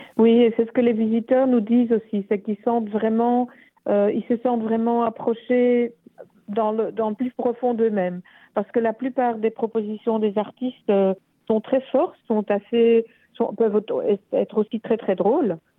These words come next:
Euh, il y a vraiment une très grande diversité, mais ils se sentent vraiment, oui, ils, ils, ils ressentent très fortement, euh, la, la créativité des artistes et le message aussi que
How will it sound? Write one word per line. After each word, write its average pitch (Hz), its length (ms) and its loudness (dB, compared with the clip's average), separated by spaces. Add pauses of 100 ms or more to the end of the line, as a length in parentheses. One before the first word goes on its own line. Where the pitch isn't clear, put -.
(100)
Euh, 190 640 2
il - 60 -12
y 202 60 -2
a 196 40 0
vraiment 208 440 -4
une 202 200 -4
très - 160 -2
grande 214 300 -2
diversité, 214 800 -2 (340)
mais 220 240 4
ils 226 100 -2
se 254 220 2
sentent 285 320 2
vraiment, 254 840 0 (320)
oui, 233 360 -2
ils, 226 80 -2
ils, 220 440 -4
ils 240 60 2
ressentent 240 540 -2
très 285 180 -2
fortement, 247 720 -2 (320)
euh, 202 800 2 (340)
la, 202 200 -2
la 214 160 -4
créativité 220 720 -4
des 208 180 -2
artistes 214 460 -6
et 226 80 2
le 208 120 0
message 247 580 -2
aussi 214 280 -6
que 233 80 -2